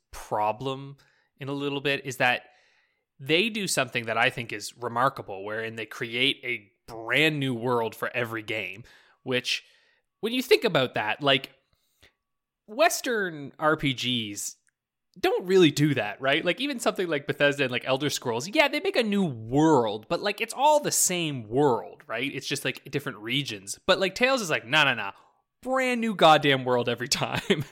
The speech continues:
And that's insane. Like, they really create this whole system. Um, and I almost wish, I'm just like, man, I, I kinda wish that this game was,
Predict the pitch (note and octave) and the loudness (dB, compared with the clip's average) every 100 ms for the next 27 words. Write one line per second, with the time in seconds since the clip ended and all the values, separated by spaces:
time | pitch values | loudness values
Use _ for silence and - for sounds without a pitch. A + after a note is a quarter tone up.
0 | - - - - E3+ E3+ - - F4 D4 | -14 -16 -12 2 4 4 2 0 2 0
1 | B3 - A#3+ F#4+ D3 B2 A#2+ E3 D#3 D#3+ | -2 0 2 2 -2 -4 -2 -2 -2 -2
2 | B3 B3+ D3+ - D#3 F#3 C3 - - C#3+ | -6 -6 -8 -8 -6 -6 -6 -10 -8 -6
3 | D#3+ D#3+ - - E3+ - A2+ G#2 - - | -4 -4 -4 -6 -6 -4 -6 -8 -18 -20
4 | - _ C3 B2+ A#2 D3+ C3+ C#3+ F3 G#3+ | -20 _ -2 0 0 -2 2 2 2 -2
5 | D#3+ B2+ D#3 F3+ B2 B2 - A2+ A2+ E3+ | -6 -2 -2 -2 -4 -4 -4 -6 0 4
6 | D3+ G#2+ A#2+ D3 C#3+ C3 F3+ E3 C3 D3 | 4 2 0 0 0 -2 0 -2 -2 -2
7 | - - A#2+ C3 - C3+ C3+ A#2+ A2 G#2 | -2 -4 -6 -6 -4 -2 -2 -4 -8 -10